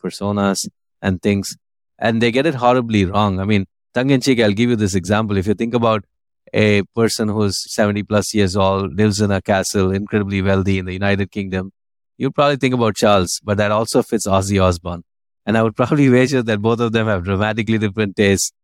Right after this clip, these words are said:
you know, need different things, value di-, things differently, and are willing to pay for things differently, right? I mean,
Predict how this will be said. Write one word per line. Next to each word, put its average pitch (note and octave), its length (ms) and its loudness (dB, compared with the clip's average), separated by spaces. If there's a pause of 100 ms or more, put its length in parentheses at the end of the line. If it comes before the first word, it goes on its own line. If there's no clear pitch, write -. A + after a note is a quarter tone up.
(200)
you G2+ 100 -6
know, G2 100 0
need G#2 240 0
different G2+ 340 -2
things, F#2+ 220 -2
value A2 280 0
di-, G#2+ 140 -4
things G#2+ 280 0
differently, G2 480 -2
and A2 100 2
are C3 80 0
willing D#3 240 -2
to - 100 -12
pay F#3+ 160 -2
for E3 140 0
things G2+ 260 -4
differently, F2 560 -10
right? F#2+ 180 0
I G2+ 60 2
mean, G#2 220 2